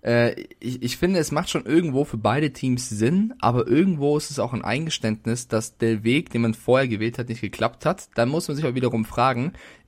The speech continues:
ist es vielleicht gut, einen Weg, den man eingeschlagen hat, von dem man jetzt weiß, dass er nicht so gut war, wieder zu revidieren? Sollte man das loben? Sollte man das kritisieren? Vielleicht beides? Also... Ähm, fang mal vorne an. Äh,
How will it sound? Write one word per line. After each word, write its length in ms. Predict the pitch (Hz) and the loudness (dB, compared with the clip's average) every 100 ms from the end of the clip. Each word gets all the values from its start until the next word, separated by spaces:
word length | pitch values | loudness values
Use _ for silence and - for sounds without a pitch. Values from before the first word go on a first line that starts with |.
| - | -6
ist 160 | 139 | -4
es 80 | 170 | -4
vielleicht 280 | - 139 139 | -2 -2 -2
gut, 200 | - 160 | -4 -4
einen 220 | - 120 | -2 0
Weg, 200 | 113 131 | 2 2
den 100 | - 123 | 0 -4
man 80 | |
eingeschlagen 440 | 92 120 - 123 131 | -2 -4 -2 -2 0
hat, 140 | 127 | -4
von 80 | - | -2
dem 100 | 110 | -2
man 140 | 107 104 | 0 0
jetzt 280 | 117 123 | -2 -2
weiß, 240 | 107 110 120 | 0 0 0
dass 120 | 110 | -4
er 40 | 113 | -4
nicht 120 | 117 | -4
so 80 | 117 | -4
gut 180 | 120 123 | -4 -2
war, 80 | |
wieder 160 | 113 110 | 0 -2
zu 120 | - | -2
revidieren? 540 | 104 107 101 113 170 - | -2 -2 2 2 2 0
Sollte 260 | - 120 120 | 2 2 4
man 120 | 113 | 2
das 180 | 110 - | 2 4
loben? 340 | 113 156 190 | 6 6 6
Sollte 220 | 135 120 | 4 4
man 80 | 123 | 2
das 120 | 110 | -2
kritisieren? 520 | - 127 113 107 147 170 | -2 -2 0 2 2 2
Vielleicht 260 | 107 98 | 0 0
beides? 560 | - 98 139 196 220 - | 2 2 4 4 2 2
Also... 280 | 107 113 117 - - - - - - | 4 6 4 0 -20 -20 -20 -6 0
Ähm, 280 | 123 127 120 | 4 4 2
fang 160 | - 160 | 0 0
mal 120 | 156 | 2
vorne 260 | 156 143 | 2 2
an. 320 | 120 131 113 - | 2 0 -2 -2
Äh, 240 | 110 117 | 2 2